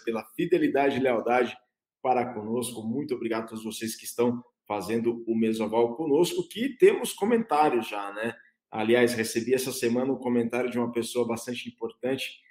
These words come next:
dentro da comunidade do universo do rugby do Brasil, que foi o Samuel Arap. O Samuel Arap escreveu pra gente na quarta-feira, na última quarta-feira, e ele escreveu assim,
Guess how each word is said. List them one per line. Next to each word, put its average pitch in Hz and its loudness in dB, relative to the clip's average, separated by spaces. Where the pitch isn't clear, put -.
dentro 123 0
da - -6
comunidade 110 2
do 117 -6
universo 117 0
do 107 -8
rugby 107 -2
do 113 -6
Brasil, 117 6
que 160 -2
foi 175 8
o 175 12
Samuel 170 4
Arap. 151 6
O 135 -6
Samuel 139 2
Arap 139 0
escreveu 131 4
pra 123 2
gente 123 -4
na 120 -4
quarta-feira, 127 0
na 110 -2
última 117 0
quarta-feira, 117 -2
e 139 0
ele 139 0
escreveu 135 0
assim, 110 -2